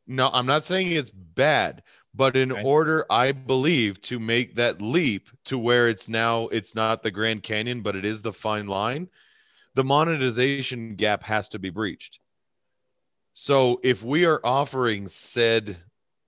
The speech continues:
Speaker 1: education at no charge, for free, without any compensation, I believe that is a very large gap. Okay, so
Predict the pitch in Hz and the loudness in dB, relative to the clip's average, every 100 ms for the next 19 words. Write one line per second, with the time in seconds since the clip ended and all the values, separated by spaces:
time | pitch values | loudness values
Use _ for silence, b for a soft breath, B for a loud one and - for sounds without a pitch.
0 | _ - 127 110 113 92 - 101 95 - | _ -2 -2 -2 -10 -8 -4 -4 -4 -10
1 | 82 85 87 _ _ _ _ _ _ _ | -12 -14 -18 _ _ _ _ _ _ _
2 | - 110 113 107 110 117 120 120 110 92 | -4 -2 -2 -6 -4 -2 -2 -2 0 0
3 | 90 95 - - 113 - 127 107 92 101 | -2 -6 -12 -6 -6 -4 -4 -2 -4 -8
4 | 98 _ - 98 98 107 113 - 107 110 | -16 _ -10 -6 0 0 0 -2 -4 -4
5 | - 107 95 98 - 101 101 120 120 b | -4 -6 -6 -12 -6 -6 -6 -12 -14 b
6 | b b b 104 107 110 117 113 101 110 | b b b -4 -2 0 0 0 2 2
7 | 113 110 104 104 101 85 101 104 101 98 | 2 -2 -2 -2 -2 -2 -2 -2 -4 -2
8 | 104 107 110 92 95 82 - _ _ _ | 2 2 0 -4 -6 -6 -8 _ _ _
9 | _ _ _ _ _ _ _ _ _ - | _ _ _ _ _ _ _ _ _ -20
10 | - 120 113 - | -4 -2 -2 -4